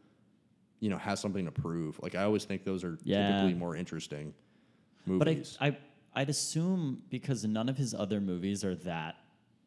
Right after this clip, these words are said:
Speaker 2: like, Hollywood. I totally get what you're saying.
Speaker 1: Yeah.
Speaker 2: Uh, all of the others do feel a lot more genuine or
Speaker 1: Yeah.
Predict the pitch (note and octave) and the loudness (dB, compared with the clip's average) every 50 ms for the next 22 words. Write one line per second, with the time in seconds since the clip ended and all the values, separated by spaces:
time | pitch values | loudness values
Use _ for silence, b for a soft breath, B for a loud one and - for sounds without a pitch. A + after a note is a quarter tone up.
0 | _ _ - G2 F#2 D#2+ C#2+ C#2 - - - - - b b b b b b b | _ _ -6 -4 -4 -2 -2 -4 -8 -12 -16 -18 -20 b b b b b b b
1 | b b b b b b b b b _ _ _ _ _ _ _ - - G#2+ A2+ | b b b b b b b b b _ _ _ _ _ _ _ -6 2 6 6
2 | A2+ G#2+ G2+ F#2+ F2 E2+ D#2+ E2 F#2 - - - - B2 B2+ - - B2+ C3 B2 | 8 8 8 8 6 4 2 -2 -4 -8 -10 2 4 4 4 6 6 6 6 6
3 | B2+ B2 G#2 G2 F2 - - F2+ F2 - - F#2 F2 E2 A#1+ C2 D2 - A2 G#2 | 6 6 6 6 4 4 4 2 4 4 4 4 2 2 0 -4 -4 -2 0 2
4 | G2 F#2 E2+ D#2+ D#2+ D2+ - - - _ _ _ _ _ _ _ _ _ _ - | 2 2 2 0 -2 -6 -8 -12 -20 _ _ _ _ _ _ _ _ _ _ 2
5 | A#2 A#2 - - - A#2+ B2+ C#3 C#3 A2+ G#2+ A2 A2+ A#2 A2+ A2 G2+ - - - | 2 2 4 4 6 8 10 10 10 8 8 6 6 8 8 6 6 4 4 6
6 | G#2+ G#2+ G#2 - - B2+ G#2+ G#2 G2 F#2 F2+ F2 - G2+ G2 F#2 F#2 F2 - F#2 | 6 8 8 8 6 4 4 2 2 0 -2 -2 -2 -2 0 0 0 -2 -2 -2
7 | F#2+ F2+ F2 E2+ E2+ D#2+ F#2+ F#2 E2+ F2+ F2+ F#2+ G2+ G#2 G#2+ A2+ A2+ - - - | 0 0 0 -2 -2 -2 -2 -2 0 0 2 2 4 6 6 4 4 2 2 0
8 | F#2 F2 E2+ E2 C3+ A#2+ G2+ F2+ D#2+ | 0 2 2 4 4 4 4 2 0